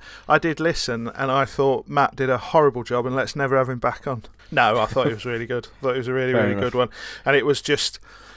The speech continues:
Speaker 1: this podcast is weird, isn't it? Because the last time there was a managerial <laughs> change, you were off work, and we were scrambling to try and get something together to get out. And this time there's been a managerial change, and I was completely out of it.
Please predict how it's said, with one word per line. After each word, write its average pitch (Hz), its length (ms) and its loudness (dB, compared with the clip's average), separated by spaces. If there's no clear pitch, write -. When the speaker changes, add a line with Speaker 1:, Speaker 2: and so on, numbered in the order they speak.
Speaker 1:
this 196 240 10
podcast 143 640 4
is 135 100 -2
weird, 147 260 8
isn't 131 200 -2
it? 117 160 0
Because 135 640 4
the 143 140 0
last 160 460 8
time 127 220 0
there 127 100 2
was 123 120 -2
a 123 40 -6
managerial 131 640 4
<laughs> - 20 -8
change, 151 580 -4
you 165 280 6
were 139 120 6
off 123 220 2
work, 123 380 2
and 131 100 -2
we 131 160 0
were 123 80 -2
scrambling 123 600 0
to - 140 -8
try 127 300 2
and 120 100 -4
get 120 280 2
something 120 440 -2
together 120 360 2
to - 120 -6
get 120 140 2
out. 131 320 6
And 135 460 2
this 165 260 2
time 127 300 2
there's 120 160 0
been 123 180 -4
a 123 60 -4
managerial 127 520 -2
change, 135 380 -4
and 139 100 2
I 139 180 6
was 139 280 4
completely 135 680 -2
out 135 240 2
of 104 80 -8
it. 113 200 -4